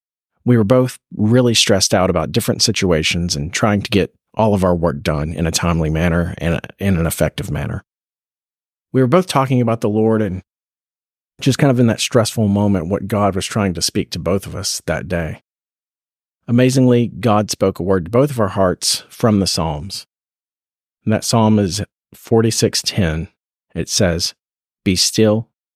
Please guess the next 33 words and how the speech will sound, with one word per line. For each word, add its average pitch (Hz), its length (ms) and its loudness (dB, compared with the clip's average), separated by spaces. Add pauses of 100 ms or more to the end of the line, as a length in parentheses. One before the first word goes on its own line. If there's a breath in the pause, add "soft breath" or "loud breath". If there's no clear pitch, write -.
(100)
and 90 220 2
know 95 260 0
that 87 160 -4
I 82 140 -4
am 76 140 -8
God." 73 420 -6 (1400)
This 165 160 2
verse 185 220 2
reminds 117 340 4
me 107 120 4
of 92 100 2
Moses 92 500 2
in 98 140 -2
Egypt, - 560 -4
trying 107 260 2
hard 107 280 2
to 85 60 -6
get 87 120 -2
the - 80 -12
people 92 540 -2
out 113 360 0
as 104 180 0
he 98 100 -4
comes 107 300 0
to 95 140 0
the 92 80 0
Red 87 240 0
Sea. - 460 -4 (480)
They 110 220 2
are 85 100 2
trapped. - 600 -4 (120)
They've 110 240 2
been 110 400 4